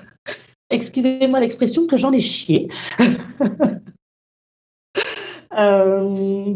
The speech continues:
que la nécrobiose, ça fait mal. <laughs> Et que du coup, j'ai vraiment commencé à appréhender l'accouchement. Et en même temps, je me disais, non, mais avec tout ce que je suis en train de vivre, l'accouchement, ça va être, euh,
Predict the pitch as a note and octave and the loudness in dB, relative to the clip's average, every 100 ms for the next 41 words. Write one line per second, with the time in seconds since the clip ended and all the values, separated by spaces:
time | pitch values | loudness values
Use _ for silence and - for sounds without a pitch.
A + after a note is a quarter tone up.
0 | F#3+ - F#3+ G#3+ E4+ F4 F4 C#4+ C4+ D4+ | -6 -4 -2 2 2 4 4 4 6 6
1 | E4+ - A#3 A3 G3+ F3+ F3+ E3+ C4 F4+ | 6 4 -2 2 2 4 2 2 4 4
2 | - - E4+ - - - _ _ _ G4 | 2 0 0 -2 -12 -18 _ _ _ -8
3 | - - - - - - B3 A#3+ A#3+ A#3 | -8 -14 -20 -20 -20 -2 2 4 6 4
4 | A#3 A#3 A3+ A3+ A3 A3 A#3+ - _ _ | 2 0 -4 -6 -8 -16 -20 -20 _ _
5 | - C4 G#3+ B3+ B3+ F4 G4+ F4+ C4 A3 | -2 2 4 4 6 6 8 8 6 4
6 | G#3 A3 C#4+ G4 F#4+ E4+ D4+ D#4 F4 E4 | 2 4 4 4 6 6 6 4 6 6
7 | G#3 A#3+ B3+ D4 C4+ C#4 D4+ B3+ A#3+ A#3 | 4 2 0 0 2 4 4 2 2 -2
8 | - C4 E4+ - - - - - - C#4 | 0 -2 -2 -4 -18 -20 -20 -8 -2 0
9 | C4+ C4 D#4 C#4+ B3 G#3+ G#3+ A3+ G3+ F#3 | 0 0 -2 -2 -2 -4 -4 -2 0 2
10 | F3 F3+ F3 D4 - B3+ A#3+ A#3+ B3 G#3+ | 2 0 -4 -4 0 2 0 -2 -4 -4
11 | G#3+ G#3 F#3 F#3 F#3 D4+ A#3 E3+ E3+ F3+ | -2 0 4 4 4 4 4 2 0 -6
12 | - D#4 E4 D#3+ D#3 D3+ - - - | 0 2 2 -2 -2 -4 -6 -18 -16